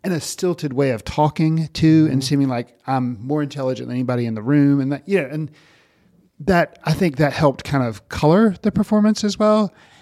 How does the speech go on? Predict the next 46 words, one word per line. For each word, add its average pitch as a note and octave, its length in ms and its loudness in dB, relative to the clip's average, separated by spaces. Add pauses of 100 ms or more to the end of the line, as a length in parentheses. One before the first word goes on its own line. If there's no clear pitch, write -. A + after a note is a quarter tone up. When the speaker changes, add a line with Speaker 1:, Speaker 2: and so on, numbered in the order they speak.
(160)
Speaker 1:
And F3+ 100 2
it E3 80 4
also G3 300 0
reminded D3 460 0
me, C3 320 -2 (120)
oddly A2+ 260 0
enough, G#2+ 380 0 (120)
of D3+ 140 2
another F#3+ 680 0
Benedict A2+ 420 0
Cumberbatch G#2+ 500 -2
character, A2 560 -4 (360)
Doctor C3+ 320 -2
Strange, - 560 -6
Speaker 2:
Mm-hmm. C#3 340 -12
Speaker 1:
um, B2+ 240 2
because B2+ 360 -2
that C3+ 260 0
guy B2+ 240 0
was, B2 280 -4 (340)
you C3+ 100 -6
know, A#2+ 80 -4
privileged D3 640 2
surgeon, D3 500 2
and B2+ 80 -6
then C3 80 -6
he A#2+ 60 -4
has B2 180 -4
something B2 260 -6
happen D3+ 380 0
to D3 160 -4
him, C3 180 -4
and A#2+ 120 -8
it A#2+ 100 -12
kinda A#2 220 -4
changes B2 480 0
the B2+ 100 -2
course B2+ 280 0
of - 60 -8
his A2+ 160 -6
life. A#2+ 240 -2
And B2 80 -6
Speaker 2:
That's C3 60 0
Speaker 1:
this C#3+ 140 0
Speaker 2:
true. C#3+ 100 -4
Speaker 1:
was A#2+ 220 -8